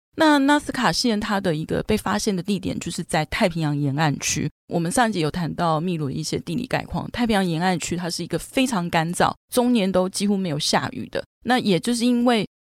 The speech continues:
干燥的气候造就地表非常的，已经类似像这个沙漠，由岩石、岩砾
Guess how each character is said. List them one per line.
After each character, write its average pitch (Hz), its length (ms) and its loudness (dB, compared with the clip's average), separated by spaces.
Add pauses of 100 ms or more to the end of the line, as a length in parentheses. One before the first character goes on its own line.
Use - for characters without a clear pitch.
(120)
干 226 320 0
燥 214 240 4
的 165 160 0
气 - 300 -4
候 190 180 0
造 175 240 0
就 170 200 -2
地 196 200 -6
表 175 180 -6
非 180 140 -2
常 151 300 -6
的， - 220 -8
已 160 120 -6
经 220 320 -4 (100)
类 196 220 -4
似 185 140 -4
像 180 280 -4
这 165 120 -8
个 160 120 -4
沙 190 380 -2
漠， 202 340 0 (200)
由 185 240 6
岩 190 400 0
石、 165 460 -2
岩 170 260 0
砾 190 380 2